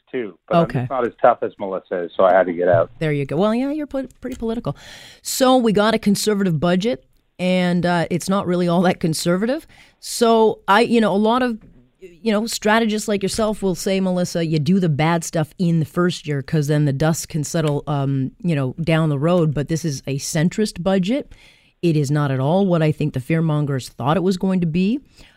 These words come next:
Speaker 2: Um, so strategically, it may be very smart for Ford, but what is the strategy here? Because as a fiscal conservative, I'm like, "Well, where, where's the austerity?"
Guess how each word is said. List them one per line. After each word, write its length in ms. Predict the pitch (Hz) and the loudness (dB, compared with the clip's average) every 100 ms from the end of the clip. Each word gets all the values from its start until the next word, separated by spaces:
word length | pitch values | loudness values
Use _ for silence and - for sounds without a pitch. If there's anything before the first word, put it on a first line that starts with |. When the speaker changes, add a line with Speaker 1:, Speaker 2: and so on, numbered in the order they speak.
| _ | _
Speaker 2:
Um, 200 | 190 208 | 0 2
so 160 | - 208 | 2 0
strategically, 800 | 202 190 - 262 330 359 226 214 - | 0 -4 0 0 0 -2 0 0 0
it 140 | 185 | -2
may 180 | 190 185 | 0 0
be 100 | 175 | 0
very 320 | 160 160 156 | 2 0 -2
smart 500 | - - - 214 233 | -4 -6 0 0 0
for 140 | - 165 | -4 -8
Ford, 360 | - 151 147 | -4 -4 -2
but 100 | 151 | -2
what 300 | - 170 240 - | 0 0 0 0
is 240 | 220 190 | 0 0
the 100 | 170 | -2
strategy 600 | 156 - 175 185 175 139 | -4 -2 -2 0 -2 -2
here? 180 | 135 139 | -2 -2
Because 480 | 147 156 160 143 - | -4 -2 -2 -2 -4
as 160 | - 147 | -4 -4
a 40 | |
fiscal 340 | 147 226 - 160 | -4 -6 -6 -6
conservative, 440 | 165 151 226 226 | -4 -2 -2 -2
I'm 100 | 151 | -2
like, 160 | 143 143 | -2 -4
"Well, 80 | 151 | -2
where, 220 | 175 196 | -2 -2
where's 320 | 185 185 208 | -2 -4 -4
the 100 | 190 | -4
austerity?" 680 | 156 - 220 285 160 - - | -6 -6 -4 -4 -4 -8 -16